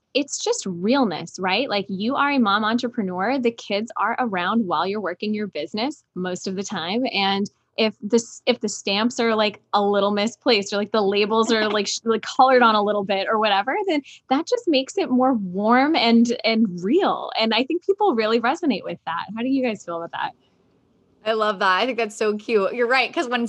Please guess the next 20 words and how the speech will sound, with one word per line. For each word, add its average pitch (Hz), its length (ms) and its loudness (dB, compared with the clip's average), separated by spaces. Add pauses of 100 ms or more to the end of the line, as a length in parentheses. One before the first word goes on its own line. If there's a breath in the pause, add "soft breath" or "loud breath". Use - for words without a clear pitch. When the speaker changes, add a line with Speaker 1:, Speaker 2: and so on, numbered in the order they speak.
(120)
Speaker 2:
Chase 233 260 2
puts 220 200 -2
the 226 100 -8
stamps 208 480 0
on 202 140 2
my 180 320 0 (140)
thank 214 240 0
you 220 100 2
cards, 190 460 0
and 208 120 -2
I'll 185 120 2
be 214 100 -2
like, 185 160 -2
"Make 202 140 -4
sure 254 100 -4
to 240 60 -2
get 226 140 -4
'em 185 140 -6
really 226 260 2
straight." 233 540 -2